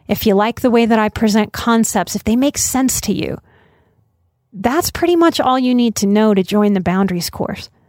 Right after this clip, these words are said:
Boundaries are the foundation of everything that I teach, everything that I speak about. I pull from my personal life. I pull from my professional world.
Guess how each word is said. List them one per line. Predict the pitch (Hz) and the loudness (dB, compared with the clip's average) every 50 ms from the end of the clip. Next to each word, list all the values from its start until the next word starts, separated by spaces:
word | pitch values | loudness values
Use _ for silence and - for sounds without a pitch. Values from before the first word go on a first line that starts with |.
| _ _ _ _ _ _ _ _ _ _ _ _ | _ _ _ _ _ _ _ _ _ _ _ _
Boundaries | - 226 240 277 302 - 359 - | -2 0 0 2 2 2 2 2
are | 330 311 | 2 0
the | 294 277 | 0 -2
foundation | - - - 233 208 208 196 185 190 190 214 214 - - 214 185 180 196 - | -2 -2 -2 -2 0 0 -2 0 0 0 0 0 0 0 0 0 0 -2 0
of | 208 190 180 - - _ _ _ _ _ _ _ _ _ | -2 -2 -2 -4 -8 _ _ _ _ _ _ _ _ _
everything | - 220 262 247 254 254 262 240 196 - - 220 208 202 | -4 -4 -4 -2 0 0 2 0 0 0 0 0 0 2
that | 196 185 | 0 0
I | 180 180 | -2 -4
teach, | - - - - 233 233 240 - - - _ _ _ - | -6 -6 -4 -2 -2 -2 -4 -6 -10 -12 _ _ _ -4
everything | 240 220 254 269 240 - 233 214 202 | -2 0 0 0 0 2 2 2 2
that | 185 180 | 2 0
I | 175 175 | -2 -2
speak | - - - - 202 202 - - | -4 -6 -6 -4 -6 -6 -4 -6
about. | - - - - - - _ _ _ _ _ _ _ _ _ _ _ _ _ _ _ _ _ _ _ _ | -6 -6 -8 -10 -12 -16 _ _ _ _ _ _ _ _ _ _ _ _ _ _ _ _ _ _ _ _
I | - 208 | -8 -8
pull | 208 - - 247 247 | -6 -2 0 0 0
from | 233 - - 247 226 | 0 0 0 2 2
my | 208 190 | 2 2
personal | 190 - - - 247 240 - - 269 262 262 254 | 0 -2 -2 0 0 0 0 0 0 0 2 2
life. | 247 247 247 269 294 302 - - _ _ _ _ _ _ _ - | 2 0 0 0 -2 -4 -8 -12 _ _ _ _ _ _ _ -8
I | - 196 | -8 -6
pull | - - 220 202 | -2 0 0 0
from | - 226 208 | 2 2 2
my | 202 196 196 | 2 2 0
professional | - - 196 - - - 196 214 - - 262 254 254 262 | -2 -2 -6 -4 -2 -2 -2 -2 0 0 0 2 2 2
world. | 240 262 269 262 269 285 285 - | 2 2 2 2 0 -2 -4 -8